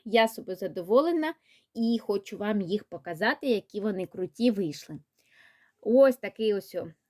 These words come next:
перший дракончик, він був у мене, а, недороблений, йому лише треба було дов'язати трішечки запчастинок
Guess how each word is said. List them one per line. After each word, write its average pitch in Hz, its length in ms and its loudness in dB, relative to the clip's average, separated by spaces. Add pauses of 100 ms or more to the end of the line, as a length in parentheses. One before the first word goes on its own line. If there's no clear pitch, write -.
(120)
перший 214 400 -2
дракончик, 214 680 -2
він 240 180 8
був 175 320 -6
у 180 40 -12
мене, 175 340 -8 (480)
а, 185 140 -4
недороблений, 269 960 4
йому 208 460 -2
лише 214 360 -2
треба 202 340 -4
було 175 320 -4
дов'язати 196 760 0 (520)
трішечки 208 500 -4
запчастинок 277 800 -2